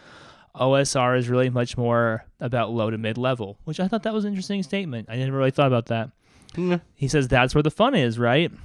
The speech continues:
Speaker 1: And high-level characters should be really rare. So, yeah,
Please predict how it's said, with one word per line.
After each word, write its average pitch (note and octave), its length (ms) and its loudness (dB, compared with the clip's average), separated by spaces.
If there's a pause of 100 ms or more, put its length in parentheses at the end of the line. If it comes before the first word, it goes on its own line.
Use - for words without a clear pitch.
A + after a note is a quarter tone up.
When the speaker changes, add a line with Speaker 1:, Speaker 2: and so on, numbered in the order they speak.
(540)
Speaker 1:
And B2+ 300 -4
high-level D#3+ 420 2
characters C#3+ 600 0
should C#3+ 340 0
be C3+ 120 2
really B2 300 0
rare. A2 300 -2
So, - 160 -6
yeah, G#2+ 340 -2